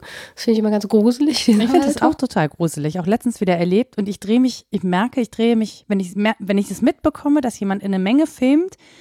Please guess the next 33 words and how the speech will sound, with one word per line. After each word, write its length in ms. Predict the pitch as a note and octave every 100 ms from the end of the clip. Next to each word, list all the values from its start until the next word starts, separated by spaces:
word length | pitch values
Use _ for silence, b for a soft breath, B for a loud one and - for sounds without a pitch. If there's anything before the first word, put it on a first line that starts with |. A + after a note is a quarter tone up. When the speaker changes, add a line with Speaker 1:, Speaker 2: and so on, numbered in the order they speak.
| b -
Speaker 2:
drehe 160 | G#3+
ich 100 | G#3+
mich 160 | A3+ G3
sehr 360 | - - C#4 G#3
häufig 340 | G#3+ G#3 -
weg, 240 | E3 - _
weil 100 | -
Speaker 1:
Ja, 160 | A3 G3+
Speaker 2:
ich, 140 | - -
das 180 | G#3+ -
ist 80 | G3+
so 60 |
ein 60 | A3
Speaker 1:
klar. 120 | C#4
Speaker 2:
Kontrollverlust, 680 | G3+ - A3 - F#3+ F#3 -
den 100 | F3+
ich 220 | F3 - _ F#3
gar 180 | F3+ F#3
nicht 180 | E3 D3+
gut 140 | E3
Speaker 1:
Ja, 120 | C#3+ B3
Speaker 2:
finde. 40 |
Speaker 1:
ich 80 | G3+
kann 100 | E3+
das 160 | G3 A#3
auch 100 | F#4
nicht 220 | A3+ F#3
haben. 320 | F#3 F#3 F#3+ G3 B B B
Und 140 | - A3+
ich 160 | A3+
glaube, 340 | - F#3 G#3+ D4+
dass 180 | E4
das 140 | D#4+